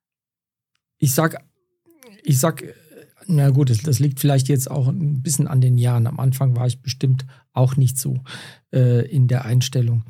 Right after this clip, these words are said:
Ähm, es ist wichtig, eine Verbindlichkeit in einem Gespräch auch herzustellen. Auch wenn's nur die letzten fünf Minuten ist oder die letzten zwei Minuten.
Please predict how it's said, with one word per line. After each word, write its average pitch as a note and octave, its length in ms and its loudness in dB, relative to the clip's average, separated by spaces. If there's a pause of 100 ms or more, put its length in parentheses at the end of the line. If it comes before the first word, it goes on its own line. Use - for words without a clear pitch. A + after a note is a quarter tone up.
(360)
Ähm, C#3 380 2 (100)
es C#3 200 0
ist D3 420 -2
wichtig, G3+ 360 -2
eine D#3+ 120 4
Verbindlichkeit C3 1000 0 (260)
in C3+ 120 0
einem C3 240 4
Gespräch A#2+ 540 -4 (260)
auch A#2 180 -4
herzustellen. A#2+ 640 -2 (1500)
Auch D3 240 0
wenn's D3 300 2
nur D#3 200 2
die D3+ 100 -2
letzten C#3 340 -2
fünf D3 300 0
Minuten C3+ 300 2
ist B2+ 140 2
oder B2 120 2
die B2 60 2
letzten C3 300 2
zwei B2 240 0
Minuten. A#2 500 2